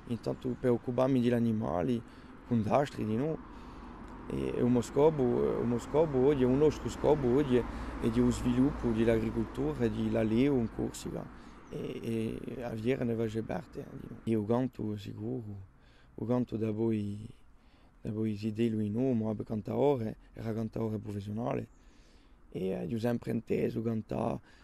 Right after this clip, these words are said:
eh, hai un, un zio in che canta, un mugino che che canta. Eh, siamo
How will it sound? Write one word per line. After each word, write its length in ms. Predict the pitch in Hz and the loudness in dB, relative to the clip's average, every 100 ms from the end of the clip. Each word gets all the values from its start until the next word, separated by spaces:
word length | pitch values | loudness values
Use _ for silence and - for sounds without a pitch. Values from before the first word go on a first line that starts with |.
| - - | -20 -12
eh, 160 | - | -8
hai 120 | 120 | -4
un, 200 | 117 113 | 0 0
un 280 | 113 131 113 | -2 -2 -4
zio 280 | 107 120 117 | -4 -2 0
in 200 | 113 113 | 0 0
che 140 | 104 110 | -4 -8
canta, 360 | - 147 143 120 | -2 -2 0 -2
un 80 | 113 | -2
mugino 340 | 113 107 113 | -2 -2 -2
che 120 | 110 113 113 117 | -2 -2 -2 -2
che 120 | 117 110 | -4 -4
canta. 480 | - 147 135 - - - - - - - - - - - | -4 -2 -2 -6 -8 -12 -20 -20 -20 -20 -20 -20 -20 -18
Eh, 400 | 170 156 135 - | -16 -12 -10 -10
siamo 340 | - - 120 | -8 0 2